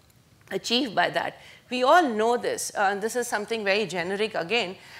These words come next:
but at times, uh, we've felt that many of us do not know what this degree imparts to us. So, uh, I, I thought, let me just very quickly go through it. It might, uh, be very simple for most of you, but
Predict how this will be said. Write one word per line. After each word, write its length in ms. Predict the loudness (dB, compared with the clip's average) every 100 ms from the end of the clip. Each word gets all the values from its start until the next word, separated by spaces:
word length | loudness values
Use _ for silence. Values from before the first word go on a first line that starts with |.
| -2
but 120 | 2
at 220 | 2 2 4
times, 480 | 4 6 0 0
uh, 480 | 4 8 8 6 4 -4
we've 220 | -6 -6
felt 380 | 0 4 4 2
that 140 | -4
many 560 | -4 -6 -4 -4 -6 -14 -20 -12
of 200 | -12 -12 -8
us 340 | -6 -6 -6
do 200 | -8 -8
not 260 | -6 -8 -10
know 500 | -6 -2 -2 -4 -8 -20 -20 -8
what 300 | 0 0 0
this 160 | -10 -6
degree 400 | -8 -6 -10 -10
imparts 520 | -12 -8 -10 -8 -12
to 180 | -12 -14
us. 280 | -10 -10 -10 -16 -20 -12
So, 260 | 0 2
uh, 340 | 2 2 2 0 -4 -2
I, 140 | 2 4
I 100 | 4
thought, 260 | 2 0 2
let 180 | -4 -4
me 140 | -6
just 220 | -6 -6
very 160 | -6 -8
quickly 440 | -8 -10 -8 -10
go 220 | -4 -4
through 200 | -4 -2
it. 220 | -2 -4 -8
It 160 | -16 -8
might, 300 | -8 -8 -14 -20 -20 _ -18
uh, 60 | -12
be 160 | -8
very 200 | -2 -2
simple 460 | -2 -6 -4 -2 -2
for 140 | -2
most 340 | -4 -4 -6 -8
of 160 | -10
you, 140 | -8 -6
but 320 | -4 -6 -10